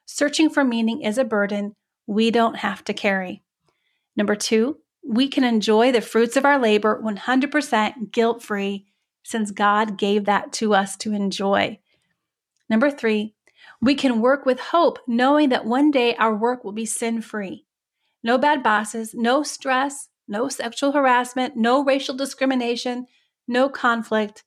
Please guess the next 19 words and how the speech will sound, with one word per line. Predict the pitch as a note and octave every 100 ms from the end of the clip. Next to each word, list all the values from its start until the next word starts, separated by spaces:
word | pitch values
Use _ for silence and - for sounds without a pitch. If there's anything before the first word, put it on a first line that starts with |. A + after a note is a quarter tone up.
| _ _ _ _ _ _ _ _
only | - A#3+ B3
a | A#3
bountiful | G3+ G3+ G#3 G#3+ G#3+ G3+
reward. | G3 F#3 F#3+ F#3 - -
It's | - A#3 -
coming, | - - C4 D#4 F#4 F#4
folks. | B3 B3 -
And | A#3+
before | B3+ E4 F4
we | F#4
know | C#4+ A#3+
it, | C4
if | A#3 A3
you | G#3+
ask | G#3+ G#3+
me, | G3+ G#3 B3+ _ _ _ _ _ _ _
hope | D4+ E4 D#4
changes | - C4+ C4+ C4 - _
everything | B3+ B3+ C4 B3+ G#3+ G3 G3